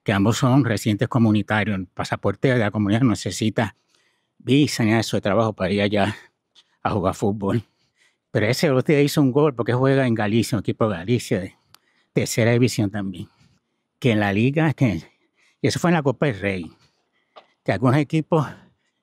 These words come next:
les resbala la Copa del Rey, como,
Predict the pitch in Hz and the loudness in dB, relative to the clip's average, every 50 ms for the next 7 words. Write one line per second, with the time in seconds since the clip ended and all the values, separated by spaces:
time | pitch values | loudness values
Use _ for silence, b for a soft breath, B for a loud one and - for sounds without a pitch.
0 | _ _ _ - 131 127 - - 117 117 101 107 101 92 92 101 113 135 143 147 | _ _ _ -10 -8 -8 -4 -2 -2 0 0 0 -2 -2 -2 -2 0 0 0 0
1 | 143 139 123 113 B B B B B B B B B B _ _ _ _ _ - | 0 0 -2 -4 B B B B B B B B B B _ _ _ _ _ -8
2 | 120 110 104 92 - - 113 - 156 156 139 165 170 160 180 185 147 113 - - | -4 -4 -4 -2 -2 -4 -4 -2 -2 -2 0 0 0 0 2 2 0 0 -2 -4
3 | - 127 127 113 110 107 101 85 | -2 0 2 2 2 0 -2 -4